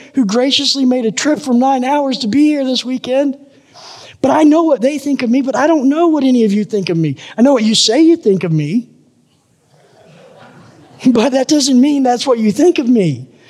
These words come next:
So do you see how in these last few months, my identity began to get shaken at the core? Everything that I thought was part of who I am was gradually being stripped away or laid aside or stepped over.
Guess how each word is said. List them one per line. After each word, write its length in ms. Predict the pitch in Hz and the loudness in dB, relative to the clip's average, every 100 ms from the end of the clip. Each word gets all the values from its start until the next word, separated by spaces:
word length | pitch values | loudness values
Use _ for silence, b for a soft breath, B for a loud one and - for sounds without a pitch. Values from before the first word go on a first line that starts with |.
| B B | B B
So 100 | - | 2
do 80 | 277 | 4
you 80 | 262 | 4
see 380 | - 294 320 349 | 2 2 4 4
how 240 | 330 277 | 4 4
in 120 | 285 | 2
these 220 | 294 233 | 0 -2
last 320 | 220 277 269 - | -2 -2 -4 -2
few 160 | 285 | 2
months, 420 | 220 190 277 285 - B B | 2 2 0 -4 -10 B B
my 180 | 208 226 | -4 -2
identity 460 | 190 143 214 311 302 | 0 0 2 2 0
began 280 | 233 240 240 | 0 -2 -2
to 40 | |
get 160 | 208 165 | -2 -2
shaken 540 | - 214 262 320 302 | -2 -2 -2 0 0
at 260 | - 214 202 | 0 -2 -4
the 80 | |
core? 720 | 170 - 185 233 330 320 269 - _ _ _ _ _ _ _ _ _ _ _ b b _ | -10 -8 -6 -2 -2 -2 -6 -14 _ _ _ _ _ _ _ _ _ _ _ b b _
Everything 680 | 294 311 302 302 269 277 240 | 0 2 2 0 0 0 0
that 120 | 226 | 0
I 100 | 214 | -2
thought 560 | 214 294 285 262 226 202 | -4 -2 2 2 2 0
was 400 | 233 294 254 - | 0 0 0 -4
part 340 | - 262 254 | -8 -6 0
of 60 | 220 | 2
who 200 | 269 254 | 2 2
I 140 | 220 | 0
am 280 | 294 294 160 B B B | 0 0 -4 B B B
was 160 | 233 202 | -6 -6
gradually 760 | 185 220 240 254 247 208 214 | -2 0 0 0 -2 -4 -4
being 260 | 180 196 185 | -2 -4 -4
stripped 400 | - - 226 233 | -6 -4 -4 -2
away 400 | 202 208 226 220 | -4 -2 -2 -2
or 140 | 180 | 0
laid 240 | 175 220 202 | 0 -2 -2
aside 500 | 165 - 240 233 208 | -2 -2 -2 -2 -2
or 100 | 165 | -4
stepped 420 | - 254 226 240 | -4 -4 -6 -4
over. 520 | 226 254 202 143 120 | -4 -4 -4 -8 -10